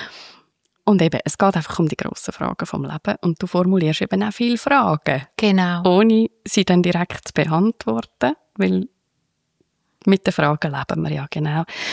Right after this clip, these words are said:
Speaker 1: Und du fragst unter anderem, ist das ganze Leben ein Versuch, dem, was wir uns darunter vorstellen, so nahe wie möglich zu kommen?
Speaker 2: Mhm.
Speaker 1: Also, ob quasi die Vorstellung von einem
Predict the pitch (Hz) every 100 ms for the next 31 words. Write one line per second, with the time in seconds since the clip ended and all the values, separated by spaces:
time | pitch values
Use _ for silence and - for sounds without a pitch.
0 | - - 202 220 - 196 196 - 190 -
1 | 170 196 214 202 202 - - - 196 202
2 | - 180 196 220 196 185 190 196 202 180
3 | 180 180 - 185 196 - - 165 196 196
4 | 185 180 175 _ - 170 165 - 175 156
5 | 160 160 165 196 - 180 175 165 160 156
6 | 165 185 160 143 160 180 185 - 170 -
7 | 160 135 - 180 _ _ _ _ _ _
8 | 214 175 156 170 - - - - 165 156
9 | 143 - - _ - _ _ _ _ _
10 | 185 175 - 175 170 - - 175 - 185
11 | 175 - - - 170 165 160 156